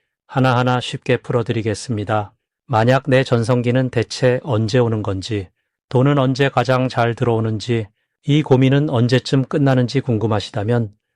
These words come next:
아래 제품 보기와 영상의 댓글을 확인해 주세요. 신년 운세부터 타고난 나의 재물,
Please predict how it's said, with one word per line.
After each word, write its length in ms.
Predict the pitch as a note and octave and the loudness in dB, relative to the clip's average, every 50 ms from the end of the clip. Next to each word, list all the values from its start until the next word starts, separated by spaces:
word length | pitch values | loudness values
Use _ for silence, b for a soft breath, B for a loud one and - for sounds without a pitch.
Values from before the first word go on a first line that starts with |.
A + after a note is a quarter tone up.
| _ _ | _ _
아래 280 | _ - A2 A#2 C3+ C3 | _ 0 2 2 2 2
제품 400 | - - B2+ - - - C3 B2+ | 2 0 0 0 2 0 0 2
보기와 400 | C3 B2+ A#2 A#2+ B2+ B2 B2+ B2 | 0 0 0 2 2 2 2 2
영상의 460 | A2+ A2 A#2+ G#2+ - A#2+ A#2 A#2+ A#2 | 0 -2 -2 -2 -2 -2 -2 -2 -2
댓글을 460 | - - A2 - - A2+ A#2 B2 A#2+ | -2 -4 -4 -4 -2 -2 -2 -2 -2
확인해 340 | - - A#2 A#2+ A2 A#2 A2+ | -2 -4 -4 -2 -4 -4 -6
주세요. 500 | - - - - G#2+ F#2+ F#2 F#2 F2+ - _ _ _ _ _ _ _ - | -6 -10 -10 -8 -8 -8 -6 -8 -12 -16 _ _ _ _ _ _ _ -14
신년 400 | - - D3 C#3+ C#3 C3+ C3 B2+ | -6 0 4 4 6 6 4 4
운세부터 560 | B2 A#2 G2+ B2+ A2 A#2 - - - A#2 A2 | 2 2 2 2 2 0 -2 0 0 0 0
타고난 440 | - - B2+ A2+ B2+ A#2 A2+ A2+ A2 | 0 -2 -2 0 2 0 0 0 0
나의 220 | G#2 G#2 G#2 G#2 | 0 0 -2 -2
재물, 480 | - - A2 F#2+ F#2 F#2 F2+ F2+ F2+ | -2 -2 -2 0 0 -2 -4 -6 -8